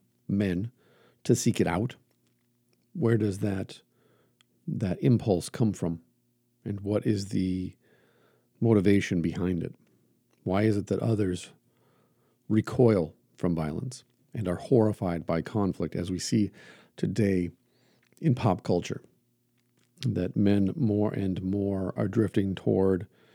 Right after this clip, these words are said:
dressing like and behaving like and speaking like women, or at least traditional images and attitudes, personality types that we usually associate with the feminine.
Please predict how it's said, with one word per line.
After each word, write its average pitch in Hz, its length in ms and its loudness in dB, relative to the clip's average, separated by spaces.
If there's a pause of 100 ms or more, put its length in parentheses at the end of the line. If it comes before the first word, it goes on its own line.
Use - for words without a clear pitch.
(460)
dressing 110 500 4
like 90 440 -2
and 98 180 0
behaving 104 540 2
like 85 420 -2
and 82 160 -4
speaking 95 480 -2
like 87 460 -4 (720)
women, 117 260 6 (960)
or 104 140 0
at 87 100 -2
least 92 380 -2
traditional 90 720 0 (240)
images 92 720 -2
and 90 420 -2 (1040)
attitudes, 92 720 0
personality 87 600 -2
types - 480 -6 (480)
that 101 120 -2
we 95 140 2
usually 95 380 2
associate 90 440 0
with 87 120 -8
the - 60 -6
feminine. 82 400 -2